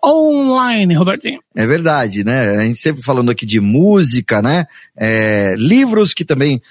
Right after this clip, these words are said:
Speaker 2: falam sobre música. E eu, eu tenho um carinho muito especial por esse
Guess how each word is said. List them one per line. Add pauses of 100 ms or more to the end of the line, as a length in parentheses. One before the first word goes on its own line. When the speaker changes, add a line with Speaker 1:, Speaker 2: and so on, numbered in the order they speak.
Speaker 2:
falam
sobre
música. (300)
E
eu, (240)
eu
tenho
um
carinho
muito
especial
por
esse